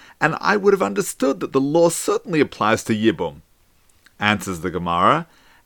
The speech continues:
"Our Mishnah accords with Abba Shaul, who taught that the mitzvah of Chalitza supersedes the mitzvah of Yibum." Rashi explains,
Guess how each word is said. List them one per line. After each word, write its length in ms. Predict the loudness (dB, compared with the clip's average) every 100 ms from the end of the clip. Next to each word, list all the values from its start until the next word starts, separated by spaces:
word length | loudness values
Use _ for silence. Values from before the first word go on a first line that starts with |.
| 0
"Our 220 | 2 4
Mishnah 380 | 2 -4 -4 -6
accords 440 | -2 4 4 2
with 160 | -6 -2
Abba 200 | 0 0
Shaul, 480 | -2 0 4 4 2
who 120 | -4
taught 420 | -4 -2 -2 -2
that 120 | -4
the 80 | -4
mitzvah 480 | -4 -4 -6 -4 -4
of 140 | -4
Chalitza 800 | -4 -2 -2 -2 -4 2 2 2 -2 -20 _
supersedes 1200 | -10 -6 2 2 2 -2 -4 -8 -6 -2 -4 -6
the 120 | -6 -4
mitzvah 420 | -2 -4 -4 -4
of 180 | -2 2
Yibum." 480 | 2 2 -2 -10 -20 -20 _ _ _ -20 -20 -20 -20 _
Rashi 380 | -2 -2 0 -2
explains, 720 | -2 -4 -8 -8 -10 -16 -20